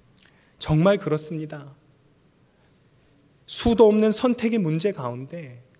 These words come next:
좌로 가거나 우로 가는 것, 그거 먼저 아닙니다. 주님을 먼저 선택하는 것이,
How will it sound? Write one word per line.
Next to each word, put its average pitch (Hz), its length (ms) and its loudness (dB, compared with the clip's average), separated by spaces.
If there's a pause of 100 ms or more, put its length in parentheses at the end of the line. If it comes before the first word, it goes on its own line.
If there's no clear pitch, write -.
(420)
좌로 139 360 -2
가거나 147 680 -6
우로 196 260 2
가는 208 280 -2
것, 185 240 -6 (460)
그거 156 240 -6
먼저 139 320 -4
아닙니다. 139 600 -8 (960)
주님을 139 340 -4
먼저 127 320 0
선택하는 185 600 -4
것이, 190 540 -6